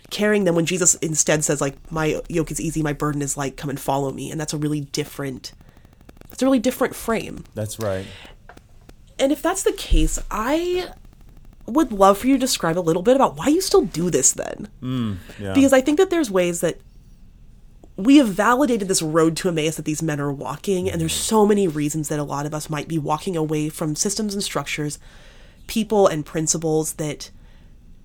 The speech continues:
Speaker 1: once served us,
Speaker 2: Yeah.
Speaker 1: loved us, shaped us, formed us, and that we can be grateful for, for the ways that they shaped us, and be critical of the ways that we've been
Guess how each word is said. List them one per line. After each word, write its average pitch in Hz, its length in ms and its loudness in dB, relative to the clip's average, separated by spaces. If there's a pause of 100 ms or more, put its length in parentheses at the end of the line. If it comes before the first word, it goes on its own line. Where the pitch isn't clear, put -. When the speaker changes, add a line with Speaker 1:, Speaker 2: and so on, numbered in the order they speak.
(180)
Speaker 1:
once 170 320 0
served 156 360 -2
us, 269 300 0
Speaker 2:
Yeah. 82 160 -8
Speaker 1:
loved 170 220 0
us, 185 120 0
shaped 185 280 -2
us, 185 140 -2
formed 180 240 -2
us, 196 80 0
and 220 100 2
that - 60 2
we 233 60 -4
can 254 100 0
be 254 100 0
grateful 220 400 -2
for, 156 420 -2
for 202 180 -4
the 180 80 0
ways 165 160 0
that 156 60 -10
they 165 80 -4
shaped 165 280 -4
us, - 260 -6 (720)
and 214 180 2
be 196 80 -2
critical 180 400 -2
of 160 80 -2
the 156 80 2
ways 147 220 -2
that 156 100 -4
we've 156 200 -6
been 143 360 -6